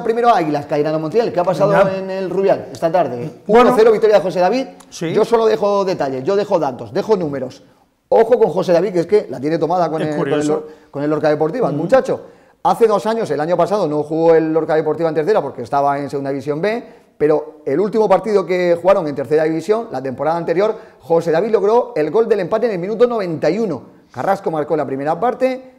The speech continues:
Speaker 1: José David logró el empate en el noventa y uno. En el partido de ida, en la segunda jornada, José David marcó en el minuto noventa y uno, victoria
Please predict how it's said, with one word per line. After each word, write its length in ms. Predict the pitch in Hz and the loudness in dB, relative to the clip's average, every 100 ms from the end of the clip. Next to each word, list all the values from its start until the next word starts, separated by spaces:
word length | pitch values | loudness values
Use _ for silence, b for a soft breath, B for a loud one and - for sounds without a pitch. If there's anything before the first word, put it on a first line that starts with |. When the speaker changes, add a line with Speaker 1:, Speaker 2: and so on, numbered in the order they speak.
| _ | _
Speaker 1:
José 220 | 151 147 | -6 -2
David 200 | 160 220 | 0 2
logró 420 | 190 233 254 - | 2 2 2 -2
el 140 | 190 180 | 0 2
empate 600 | 165 143 208 180 135 - | 2 2 2 2 -4 -6
en 140 | - 208 | -4 -2
el 260 | 254 - 156 | -2 -4 -8
noventa 640 | 156 175 165 165 135 151 | 0 2 2 0 -4 -2
y 60 | 202 | -2
uno. 240 | 170 110 - b b b b | -4 -6 -14 b b b b
En 100 | 160 | 0
el 120 | 180 | 2
partido 360 | 175 170 247 254 | 2 2 4 6
de 160 | 240 226 | 6 4
ida, 440 | 165 131 - - - | 0 -2 -4 -16 -10
en 180 | 135 139 | -6 -4
la 80 | |
segunda 320 | 135 165 220 214 | -2 -2 0 0
jornada, 640 | 220 208 202 143 107 - | 0 2 2 2 -2 -14
José 300 | - 180 180 | -4 0 2
David 220 | 170 170 240 | 2 2 0
marcó 260 | 226 214 | 0 2
en 60 | 185 | 2
el 80 | 175 | 0
minuto 400 | 202 233 180 - | -2 2 0 0
noventa 680 | 160 175 180 269 254 170 160 | -2 2 4 2 0 -2 0
y 80 | |
uno, 340 | 165 214 269 262 | 0 0 0 -2
victoria 600 | 143 127 196 202 175 120 | -8 -6 -4 0 0 0